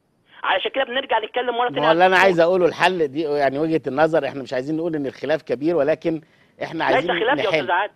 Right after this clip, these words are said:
Speaker 1: ده
Speaker 2: يا؟
Speaker 1: مش خلاف.
Speaker 2: ده واقع. <laughs>
Speaker 1: ده واقع، ده مش خلاف. في حاجة اسمها حقوق سياسية وحقوق مدنية. موضوع الدستور ده كان حقوق مدنية، حقوق لكل الأقباط، كل الأقباط بيشتركوا فيها،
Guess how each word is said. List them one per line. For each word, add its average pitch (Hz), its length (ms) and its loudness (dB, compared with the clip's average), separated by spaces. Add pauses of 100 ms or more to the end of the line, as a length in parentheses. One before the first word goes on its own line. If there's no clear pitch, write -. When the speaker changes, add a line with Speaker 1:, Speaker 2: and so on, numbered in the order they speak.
(140)
Speaker 1:
ده 175 60 -2
Speaker 2:
يا؟ 165 140 2
Speaker 1:
مش 208 60 -4
خلاف. 208 260 -4 (800)
Speaker 2:
ده 139 140 4
واقع. 180 340 8 (340)
<laughs> 127 380 -10
Speaker 1:
ده 202 60 2
واقع، 226 400 -2 (180)
ده 226 80 0
مش 262 200 -6
خلاف. 180 320 -2 (200)
في 247 120 -2
حاجة 233 240 -2
اسمها 196 260 -4
حقوق 247 360 -6
سياسية 262 520 -2 (200)
وحقوق - 440 -4
مدنية. 185 520 -4 (220)
موضوع 196 320 2
الدستور 277 360 -6
ده 262 80 -2
كان 233 180 -4
حقوق 262 160 -2
مدنية، 208 460 -4
حقوق 269 280 -4
لكل 302 240 -2
الأقباط، 233 520 -2 (260)
كل 320 100 0
الأقباط 302 280 0
بيشتركوا 262 400 -4
فيها، 233 220 -12